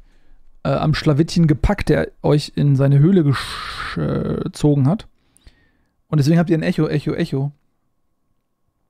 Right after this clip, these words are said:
Wir zocken jetzt als erstes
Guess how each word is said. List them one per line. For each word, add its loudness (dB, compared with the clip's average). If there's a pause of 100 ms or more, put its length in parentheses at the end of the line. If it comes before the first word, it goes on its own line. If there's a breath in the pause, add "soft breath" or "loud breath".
(920 loud breath)
Wir 0
zocken 2
jetzt 2
als 0
erstes 0